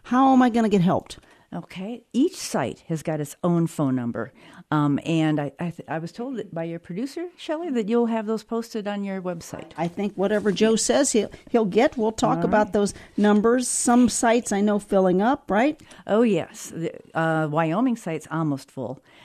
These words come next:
Speaker 2: But the library, the main library downtown, that fancy old, wonderful Ryerson
Speaker 1: Great
Speaker 2: building,
Speaker 1: history.
Speaker 2: and they give us the old reading room. I mean, I swear we all need to dress up to go do taxes there. But, um,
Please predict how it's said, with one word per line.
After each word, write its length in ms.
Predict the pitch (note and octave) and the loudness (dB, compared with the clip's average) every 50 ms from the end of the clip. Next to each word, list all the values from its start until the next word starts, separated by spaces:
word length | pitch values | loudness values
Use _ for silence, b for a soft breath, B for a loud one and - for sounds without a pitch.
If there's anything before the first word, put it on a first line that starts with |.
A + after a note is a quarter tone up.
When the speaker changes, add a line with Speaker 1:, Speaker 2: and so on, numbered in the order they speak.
| B B B - | B B B -4
Speaker 2:
But 160 | E3 E3 - | -4 -4 -2
the 100 | E3+ D#3 | -2 -2
library, 540 | D#3 E3+ F#3+ C#4+ A4 F#4 F#3 D3+ C3+ F#2 C#3 | 0 0 0 0 0 -2 -4 -4 -4 -4 -4
the 120 | C#3+ D#3+ | -2 -2
main 320 | D#3 D#3+ F#3 A3 B3+ C4+ B3 | 0 0 0 2 2 2 2
library 420 | G#3 E3 D#3 D3 C3+ C#3+ C#3 C#3+ | 2 2 0 -4 -4 -6 -6 -4
downtown, 500 | C#3 D#3+ D#3+ F3 F3 - F3+ F3+ D#3 D3 | -2 -2 -2 -2 -2 -2 -4 -4 -2 -2
that 180 | C#3+ B2+ - - | -2 -4 -6 -8
fancy 560 | - - - E3+ F3+ G3 F#3+ - - F3+ E3+ | -12 -8 -6 -4 -4 -4 -6 -8 -8 -6 -4
old, 380 | E3+ E3+ E3+ E3+ D#3 C#3+ C3+ - _ | -2 -2 -2 -2 -4 -8 -12 -14 _
wonderful 600 | - D3 D3 D#3+ F3 F3+ E3 E3 D3+ E3 D#3+ D#3+ | -8 -6 -4 -2 0 0 -2 -2 -4 -4 -6 -4
Ryerson 480 | D3+ D#3+ D3 D3+ D#3 D#3+ D#3 - F3 D3 | -4 -4 -4 -2 -2 -4 -6 -4 -4 -2
Speaker 1:
Great 80 | E3 - | -2 -2
Speaker 2:
building, 140 | - C3+ C3+ C#3 | -2 -2 -2 -4
Speaker 1:
history. 380 | C#3+ - - - - - B B B B | -6 -6 -10 -14 -14 -14 B B B B
Speaker 2:
and 120 | - F3 | -4 -2
they 140 | E3 F#3+ F#3 | 0 0 0
give 220 | E3 F3+ A#3+ B3+ D4 | 2 0 0 0 0
us 140 | F3+ - | -4 -4
the 120 | - E3+ - | -6 -10 -8
old 240 | - F3 G3 G#3+ F3+ | -6 -8 -8 -8 -6
reading 320 | E3 E3+ F3 E3+ E3+ D#3 | -4 -4 -4 -2 -4 -6
room. 400 | C#3+ C3+ B2+ A#2 E2 C#2+ - C#3+ - _ _ _ | -6 -6 -8 -10 -12 -14 -16 -18 -20 _ _ _
I 80 | - D#3+ | -10 -8
mean, 240 | D3+ C#3+ C#3 C#3 - | -6 -6 -6 -8 -10
I 80 | - E3 | -12 -12
swear 320 | - - - E3+ E3+ D#3+ | -12 -12 -8 -6 -6 -4
we 140 | D3+ D3+ - | -4 -4 -4
all 160 | - D3+ D#3 | -4 -4 -4
need 160 | D3+ D3 C#3+ | -2 -4 -4
to 80 | C#3 C3+ | -6 -8
dress 360 | B2 - C#3+ C3+ C#3 C3+ - | -10 -8 -6 -6 -6 -8 -8
up 200 | D#3 C3+ - - | -10 -10 -10 -12
to 80 | - C3 | -12 -10
go 120 | B2 B2+ | -10 -8
do 140 | B2+ B2+ A#2+ | -8 -10 -10
taxes 460 | - C#3 B2 A2+ - - - A2+ - | -10 -8 -10 -10 -10 -12 -16 -16 -16
there. 160 | - - - | -16 -14 -12
But, 120 | C4+ - - B B B B B B B | -12 -12 -12 B B B B B B B
um, 380 | - F3+ F3 E3+ E3 E3 E3+ - | -4 -2 -2 0 -2 -2 -4 -6